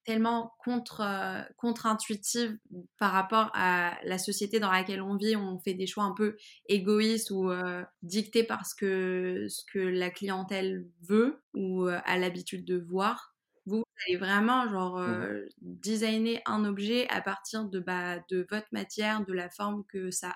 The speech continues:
Speaker 1: a et heu, du coup, ça, ça vous pousse, ça te pousse, j'imagine, à être beaucoup plus créatif, heu, dans ton process.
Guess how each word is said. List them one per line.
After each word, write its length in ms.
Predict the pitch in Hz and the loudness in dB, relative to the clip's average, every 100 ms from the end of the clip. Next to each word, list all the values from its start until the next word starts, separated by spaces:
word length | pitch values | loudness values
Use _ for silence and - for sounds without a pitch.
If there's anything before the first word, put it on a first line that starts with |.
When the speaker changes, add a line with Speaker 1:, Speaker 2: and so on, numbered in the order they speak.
| - | 0
Speaker 1:
a 320 | 196 214 233 - | 2 2 -2 -2
et 240 | 190 202 | 2 4
heu, 360 | 196 180 180 175 - | 4 2 0 -2 -4
du 80 | 190 | 0
coup, 120 | 214 | 2
ça, 200 | 269 226 - | 4 2 0
ça 220 | 233 202 | 0 0
vous 180 | 190 202 | 2 0
pousse, 500 | 196 247 269 - - - | 0 0 0 -2 -6 -8
ça 200 | - 185 | -4 -2
te 100 | 196 | -2
pousse, 280 | 190 233 | -2 -2
j'imagine, 420 | 220 202 190 202 233 | 0 0 0 -2 0
à 160 | 190 | 0
être 140 | 180 170 | 0 0
beaucoup 260 | 208 220 | 0 0
plus 160 | 214 214 | -2 -4
créatif, 600 | - - 202 196 - 240 220 | -4 -2 -2 -2 -6 -6 -4
heu, 380 | 190 185 190 196 | -2 -2 -4 -6
dans 260 | 180 185 | -6 -6
ton 160 | 185 185 | -6 -10
process. 320 | 185 190 190 | -6 -4 -4